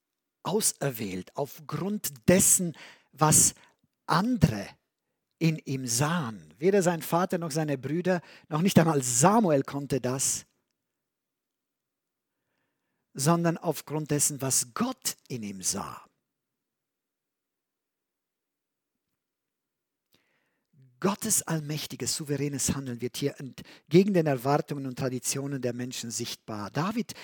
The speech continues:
war nur der Kleine. Der Unbedeutete, der Hakwaton, nicht der Starke, dem Ältesten und Großen, sondern den unscheinbarsten, den Kleinen,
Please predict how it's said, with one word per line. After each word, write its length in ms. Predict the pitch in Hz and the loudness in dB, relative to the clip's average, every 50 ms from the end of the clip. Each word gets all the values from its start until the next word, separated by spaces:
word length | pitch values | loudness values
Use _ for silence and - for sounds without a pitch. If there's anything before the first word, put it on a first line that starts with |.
| - - - _ | -18 -20 -14 _
war 140 | - 165 160 | -2 -2 0
nur 160 | 160 165 175 | 0 0 2
der 140 | 165 156 - | 2 2 2
Kleine. 580 | - - 165 190 226 277 277 254 190 131 92 - _ _ _ _ _ _ _ _ _ _ _ _ _ _ _ _ _ _ _ _ _ _ _ _ _ _ _ _ _ _ - | 6 6 6 6 6 4 2 0 -2 -4 -6 -10 _ _ _ _ _ _ _ _ _ _ _ _ _ _ _ _ _ _ _ _ _ _ _ _ _ _ _ _ _ _ 4
Der 240 | 185 180 175 160 - - _ _ _ | 6 6 6 4 2 -4 _ _ _
Unbedeutete, 1040 | - 233 302 330 320 254 175 165 - 135 127 127 127 - - 120 - - 120 98 110 - - _ _ _ _ _ _ _ _ _ _ _ _ _ _ _ _ _ _ _ _ _ _ _ - | 0 0 0 0 2 2 2 2 4 2 -2 -2 -4 -4 -6 -6 -6 -6 -8 -8 -8 -10 -14 _ _ _ _ _ _ _ _ _ _ _ _ _ _ _ _ _ _ _ _ _ _ _ -2
der 200 | 165 151 - - | 0 2 2 0
Hakwaton, 560 | 214 - - 127 117 - - 113 92 82 76 - _ _ _ _ _ _ _ _ _ _ _ _ _ _ _ _ _ | 0 -4 -6 -10 -10 -8 -10 -14 -14 -14 -18 -20 _ _ _ _ _ _ _ _ _ _ _ _ _ _ _ _ _
nicht 220 | 202 240 - - | -4 -4 0 0
der 80 | 269 262 | 0 0
Starke, 640 | - - - - 226 208 170 143 - - 117 - - - _ _ _ _ _ _ _ _ _ _ _ _ _ _ _ _ _ _ _ _ _ _ _ _ _ _ _ - | 0 0 2 2 4 4 4 2 0 -4 -8 -10 -10 -16 _ _ _ _ _ _ _ _ _ _ _ _ _ _ _ _ _ _ _ _ _ _ _ _ _ _ _ -4
dem 100 | 139 139 | 4 10
Ältesten 540 | 170 202 214 208 - 196 147 - - - 156 | 10 12 12 10 8 4 4 4 2 0 -4
und 120 | 147 139 | -4 -2
Großen, 460 | 143 151 160 190 208 196 - - 165 | -2 2 4 6 6 6 4 2 2
sondern 480 | 147 147 160 160 156 147 147 147 139 - - _ _ _ _ _ | 2 2 2 2 0 0 -2 -2 -4 -8 -14 _ _ _ _ _
den 100 | 139 151 | -14 -10
unscheinbarsten, 1300 | - 185 190 240 233 - - - - 180 180 180 185 180 147 156 151 151 151 147 - - - - 147 139 | -6 -4 -2 -2 -2 -2 -4 -2 -2 0 0 0 -2 0 0 0 2 2 0 0 -2 -2 -4 -8 -10 -8
den 200 | 127 123 127 - | -8 -8 -2 -2
Kleinen, 680 | - 147 151 151 147 156 165 160 160 160 160 151 147 | 0 2 4 4 4 4 2 0 -2 -6 -8 -10 -14